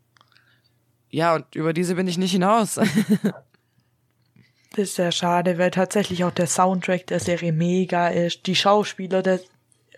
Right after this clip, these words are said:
Speaker 2: also wirklich. Stranger Things.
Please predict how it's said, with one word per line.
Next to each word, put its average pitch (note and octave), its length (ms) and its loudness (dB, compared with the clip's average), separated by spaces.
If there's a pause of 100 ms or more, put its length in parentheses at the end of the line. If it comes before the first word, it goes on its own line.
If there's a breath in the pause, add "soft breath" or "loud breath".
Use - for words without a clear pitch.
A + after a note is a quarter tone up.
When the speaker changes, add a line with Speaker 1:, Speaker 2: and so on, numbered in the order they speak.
Speaker 2:
also D#3+ 320 0
wirklich. D#3 480 -4 (580 loud breath)
Stranger C4+ 520 2
Things. A3 440 -2